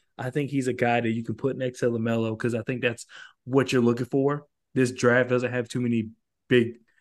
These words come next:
this draft doesn't have too many centers, at least in the first round. It doesn't have too many guys that are, like, big body that could play in the power forward or anything like that. So I think you're really trying to find a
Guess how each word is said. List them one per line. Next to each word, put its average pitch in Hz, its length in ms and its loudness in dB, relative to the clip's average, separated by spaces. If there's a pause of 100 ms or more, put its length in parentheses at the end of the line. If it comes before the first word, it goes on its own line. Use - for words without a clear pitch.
this 123 160 -2
draft 156 260 6
doesn't 156 180 4
have 139 220 -2
too 147 120 0
many 127 180 0
centers, 135 400 -2
at 123 100 -4
least 120 220 0
in 127 80 -2
the 117 80 -6
first 123 280 2
round. 117 300 -2 (300)
It - 20 -4
doesn't 123 200 2
have 127 120 -2
too 135 160 -4
many 123 200 -2
guys 107 560 -2 (100)
that 110 120 0
are, 104 160 -4
like, 104 320 -8
big 107 200 -2
body 107 480 0 (280)
that 107 160 0
could 104 160 -6
play 110 300 0
in 104 80 -2
the 104 60 -6
power 107 320 -6
forward 104 340 -6
or 104 60 -6
anything 104 320 -6
like 101 160 -8
that. 107 260 -2 (240)
So 110 380 0
I 110 100 -6
think 117 220 -4
you're 113 100 0
really 131 260 0
trying 120 200 -2
to 110 80 -2
find 113 420 -2
a 107 380 -2